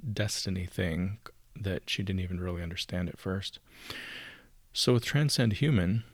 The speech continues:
I guess that's kind of the, the thing I felt, uh, in the last year. Just, just this need to do something that I didn't fully understand,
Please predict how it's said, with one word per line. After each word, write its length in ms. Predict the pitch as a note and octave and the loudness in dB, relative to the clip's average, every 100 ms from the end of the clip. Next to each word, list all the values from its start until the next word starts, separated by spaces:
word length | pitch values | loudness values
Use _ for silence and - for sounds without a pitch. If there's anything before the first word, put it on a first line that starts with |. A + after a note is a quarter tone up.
| - - - | -20 -8 -4
I 60 | |
guess 240 | G#2 A2 - | 0 0 0
that's 280 | G2 F#2+ - | 0 -2 -4
kind 280 | - B2+ | -4 0
of 80 | B2 | 2
the, 300 | F#2 E2 - - | 2 2 0 -6
the 240 | - G2 | -6 -4
thing 300 | - A#2 G#2+ | -2 0 2
I 140 | D#2 | 2
felt, 540 | - - A2+ F2 - - - - - - - - | -2 -2 0 0 -2 -10 -14 -20 -20 -20 -14 -4
uh, 260 | F2 D#2 - | -2 -2 -2
in 80 | F2+ | -4
the 100 | F2 | -2
last 400 | E2+ F2+ - - | -2 -4 -4 -4
year. 300 | F#2 - A2+ - | -6 -6 -10 -8
Just, 180 | G#2+ - - | -6 -6 -10
just 260 | - A2+ - | -8 -8 -2
this 260 | A2+ A2 | -2 0
need 220 | A2 A2 G#2+ | 2 2 2
to 80 | |
do 320 | G2 - A#2 A2+ | -4 2 2 2
something 500 | - E2 - F2 F2+ | 0 -2 0 -2 0
that 120 | G2 | -2
I 80 | G2+ | -2
didn't 220 | G#2 - | -2 -4
fully 340 | - C#3 B2+ | -4 0 2
understand, 720 | G2+ G2 - A2+ F2+ D#2+ G#2 | 2 2 0 0 2 2 -2